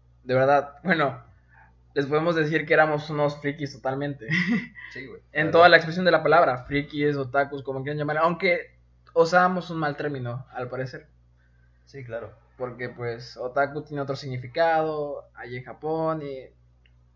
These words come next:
Speaker 1: muchas, muchas, muchas cosas. Pero de verdad era algo que nos identificaba, era algo que decíamos, que de hecho lo traíamos desde pequeños, porque ¿quién no veía Dragon Ball? O ¿quién no veía Naruto? Y así poco a poco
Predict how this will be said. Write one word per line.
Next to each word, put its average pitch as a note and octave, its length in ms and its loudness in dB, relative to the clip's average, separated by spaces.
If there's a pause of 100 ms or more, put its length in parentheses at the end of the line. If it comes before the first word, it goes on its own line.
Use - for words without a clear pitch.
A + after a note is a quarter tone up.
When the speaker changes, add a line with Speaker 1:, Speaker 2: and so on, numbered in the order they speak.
Speaker 1:
muchas, D#3+ 380 -10 (200)
muchas, G#3 280 -14
muchas C#3+ 260 -12
cosas. B2 320 -12 (280)
Pero E3 140 6
de E3+ 80 4
verdad F#3+ 220 6
era A3+ 100 2
algo A#3 120 0
que G3+ 100 -4
nos G3 160 -6
identificaba, F3 680 -6
era D3 140 -2
algo F#3+ 200 -2
que D#3 140 -4
decíamos, C#3+ 600 -6 (560)
que D3 160 0
de D3 120 -2
hecho E3 160 0
lo A3 100 2
traíamos G3 300 -4
desde F#3 160 -8
pequeños, D#3 460 -8
porque A#2 460 -14 (580)
¿quién F3+ 220 0
no F3+ 100 0
veía D#3+ 600 2
Dragon C3 260 -4
Ball? C3 240 -4 (560)
O D3 200 4
¿quién D3+ 180 -8
no D#3 100 -6
veía D3 180 -4
Naruto? C3+ 560 -4 (260)
Y C#3+ 180 -2
así C#3+ 260 0
poco A3+ 220 -4
a A#3+ 80 0
poco A#3+ 260 -12